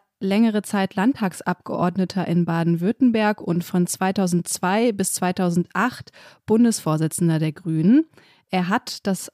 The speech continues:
habe ich auch nachgeschaut, auf seiner Website eine Zeit lang Sinologie studiert, allerdings ohne Abschluss. Das muss er uns gleich noch mal ein bisschen erzählen.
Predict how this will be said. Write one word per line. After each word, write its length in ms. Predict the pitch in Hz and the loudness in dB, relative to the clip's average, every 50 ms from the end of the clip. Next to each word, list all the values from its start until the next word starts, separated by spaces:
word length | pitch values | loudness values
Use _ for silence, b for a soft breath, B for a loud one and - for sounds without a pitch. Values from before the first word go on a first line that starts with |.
| - | -12
habe 240 | 190 175 190 185 190 | -8 -6 -4 -2 -2
ich 300 | 180 170 - - - - _ - | -2 -4 -6 -10 -18 -14 _ -4
auch 160 | 196 185 196 | -2 0 2
nachgeschaut, 480 | 202 196 196 - - 226 - 208 196 - | 2 2 0 0 -4 -4 -2 -2 -2 -2
auf 100 | 180 175 | -4 -2
seiner 340 | - 185 180 180 175 175 | 0 0 2 2 2 2
Website 460 | 175 180 190 - - 220 202 196 - - | 2 0 -2 -2 -2 -2 -2 -2 -2 -2
eine 220 | 180 180 196 185 | -2 -2 -2 -2
Zeit 340 | - - - 190 190 202 - | -4 -4 -4 -2 -2 -2 -2
lang 240 | 202 190 190 196 185 | 0 0 2 2 2
Sinologie 720 | 202 196 185 185 180 180 180 170 190 233 269 320 330 294 | 2 2 2 4 2 2 0 2 2 4 4 4 4 2
studiert, 520 | - - - - 180 165 175 175 - - | -2 -8 -8 -6 -4 -2 0 -2 -2 0
allerdings 380 | - 180 175 170 175 180 - - | -2 -2 0 2 0 0 -2 -2
ohne 280 | 262 175 185 185 - - | -2 0 0 0 0 -2
Abschluss. 480 | 247 - - - - 180 214 - - | -4 -6 -6 -4 -2 0 0 0 -2
Das 180 | - 185 - - | -4 -4 -2 -2
muss 140 | 175 170 - | -4 -2 -2
er 80 | 175 | -2
uns 160 | 175 175 - | -2 -2 -2
gleich 180 | - 170 175 185 | -2 -2 0 0
noch 140 | 196 185 170 | 0 2 2
mal 140 | 180 170 170 | 2 2 2
ein 80 | 170 | 0
bisschen 300 | 160 175 - - 190 170 | 0 -2 -2 -2 -2 -2
erzählen. 540 | - 175 - - - 180 180 185 202 247 285 | -2 -2 -4 -4 -2 0 2 4 4 4 2